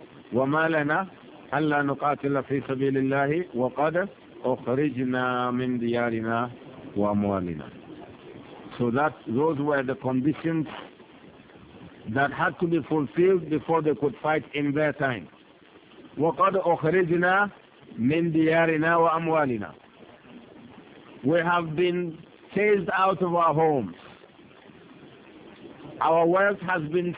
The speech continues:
seized from us. We have been chased out of our cities. And we are being forced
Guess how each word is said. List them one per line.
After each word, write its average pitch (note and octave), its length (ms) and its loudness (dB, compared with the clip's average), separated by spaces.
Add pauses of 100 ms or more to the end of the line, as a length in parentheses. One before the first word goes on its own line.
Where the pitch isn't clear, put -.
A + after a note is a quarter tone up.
seized F#3+ 380 0
from D3 220 -2
us. C3+ 200 -2 (2250)
We D3+ 140 2
have F3 180 2
been F3+ 220 0
chased G3 320 2
out F#3+ 220 2
of F3+ 100 0
our F3 300 2
cities. C3+ 340 -4 (1900)
And D#3+ 320 2
we E3+ 120 4
are E3+ 100 4
being F#3+ 480 2
forced F#3 260 2